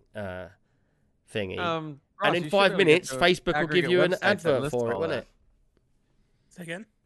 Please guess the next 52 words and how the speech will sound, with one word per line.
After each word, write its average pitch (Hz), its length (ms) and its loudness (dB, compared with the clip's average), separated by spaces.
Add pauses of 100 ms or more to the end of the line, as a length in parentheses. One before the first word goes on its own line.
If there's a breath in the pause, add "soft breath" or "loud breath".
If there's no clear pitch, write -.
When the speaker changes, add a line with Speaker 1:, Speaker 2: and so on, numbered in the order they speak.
(220)
Speaker 2:
You 135 80 -16
s-, - 180 -18
you 143 120 -16
should 220 260 -8
be 190 80 -4
able 151 140 -2
to 120 80 -10
find 117 320 -8
some 110 200 -16
aggregate 110 520 -10
type 117 180 -6
Speaker 3:
<clears throat> - 20 -6
Speaker 2:
websites 254 540 -8
that 95 100 -16
list 127 280 -10
all 98 160 -8
the, 98 180 -12 (220)
the 120 180 -10
Speaker 1:
Yeah, 120 200 2
there 131 160 0
Speaker 2:
conventions - 20 2
Speaker 1:
are. 151 140 6
Speaker 2:
and 139 60 -2
Speaker 1:
There's 127 60 -10
Speaker 2:
things 139 40 -12
Speaker 1:
loads 156 220 0
of 127 60 -8
them - 0 -
Speaker 2:
going 127 80 0
on. 117 60 0
Speaker 1:
over 120 100 -4
here. 135 140 -4 (2000 soft breath)
Speaker 2:
Try, 139 240 -8
sw-, - 200 -18
Speaker 3:
Oh. 190 120 -4
Speaker 2:
yeah, 160 140 -2
sweep 190 360 -6
the 185 80 -2
internet 151 360 -2
on 123 60 -8
some, 123 240 -10
on 123 160 -4
some 123 160 -10
big 120 180 -6
searches, 135 420 -10
and 101 80 -18
you'll 101 100 -16
probably 113 260 -8
come 123 160 -16
up 117 160 -20
with 107 100 -18
a, 104 40 -20